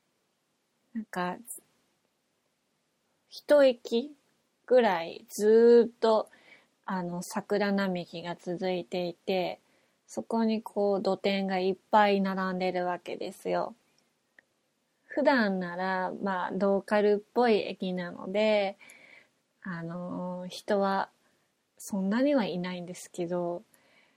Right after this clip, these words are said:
この日に限っては、すっごい人だかりで、<laughs> え、ここ東京？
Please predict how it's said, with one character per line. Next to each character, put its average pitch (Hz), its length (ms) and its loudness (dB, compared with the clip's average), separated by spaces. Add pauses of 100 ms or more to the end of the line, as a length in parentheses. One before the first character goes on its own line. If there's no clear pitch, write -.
(500)
こ - 160 -4
の 233 100 4
日 269 200 2
に 233 160 4
限 190 320 -2
っ 185 60 -6 (200)
て 180 140 0
は、 175 420 -8 (380)
す - 240 -8
っ 175 40 -6 (140)
ご 226 180 4
い 226 60 4
人 185 360 -4
だ 170 120 -2
か 170 180 -6
り 170 200 -4
で、 175 340 2 (920)
<laughs> - 840 -20
え、 269 240 -2
こ 214 240 -4
こ 247 400 -2 (180)
東 277 280 0 (180)
京？ 285 560 2